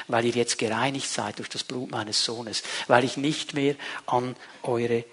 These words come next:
Sünden denke.“ Das ist interessant.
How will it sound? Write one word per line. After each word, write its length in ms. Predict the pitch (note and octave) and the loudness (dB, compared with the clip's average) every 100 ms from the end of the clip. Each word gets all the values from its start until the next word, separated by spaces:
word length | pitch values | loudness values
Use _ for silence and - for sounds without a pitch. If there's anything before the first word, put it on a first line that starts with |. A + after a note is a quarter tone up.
| - | -6
Sünden 640 | - B2 A2 A#2 A#2+ G#2+ - - _ | -2 -2 -4 -8 -10 -12 -14 -20 _
denke.“ 440 | G#2+ G2 G2+ - - - - _ _ _ _ _ _ _ - _ _ - - - | -6 -4 -6 -8 -8 -18 -20 _ _ _ _ _ _ _ -20 _ _ -14 -10 -2
Das 120 | C#3 | 2
ist 60 | D#3+ | 2
interessant. 640 | C#3 C#3+ - C#3 D#3+ | 2 -2 -2 -2 -2